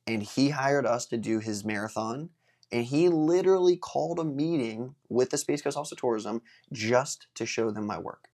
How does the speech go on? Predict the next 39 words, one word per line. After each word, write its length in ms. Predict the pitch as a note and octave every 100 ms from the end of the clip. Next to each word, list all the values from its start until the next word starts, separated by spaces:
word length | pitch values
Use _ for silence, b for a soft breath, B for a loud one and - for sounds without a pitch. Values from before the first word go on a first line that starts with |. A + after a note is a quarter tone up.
| _
He 220 | - D#3+
wanted, 460 | F3 D3+ D3 D3 - -
he 180 | D3+
literally 460 | D3+ C#3 C#3+ D#3 D#3+
went 180 | D3+ C#3+
in 100 | C3
and 60 | B2
was 140 | G#2+
like, 220 | G2+ - b b b b b b _ _ _
"I 80 | G#2+
know 140 | G#2
you 140 | A#2 C3
guys 200 | C#3 B2+
need 180 | B2+
stuff. 320 | - A#2 A2+ - _
You 140 | A2+ G2+
need 160 | G2+
to 80 | G2+
look 180 | G2+ G2
at 80 | G2+
this 140 | G2
guy 100 | G2
right 240 | G2+ G2+
now. 320 | E2+ C#2 G2+ - _
And 100 | -
you 80 | G2
need 80 | F#2
to 60 |
hire 240 | - F#2 D#2+
this 140 | -
guy 80 | -
right 200 | A#1 - -
now." 160 | - _ _ _
He, 180 | - -
dude, 240 | D#3+ C#3+
he 320 | A2 C3+ D#3
changed 420 | - - C#3 C#3+ C3
our 180 | A2+
lives. 760 | A2 F#2+ F2+ E2+ G#2+ - - -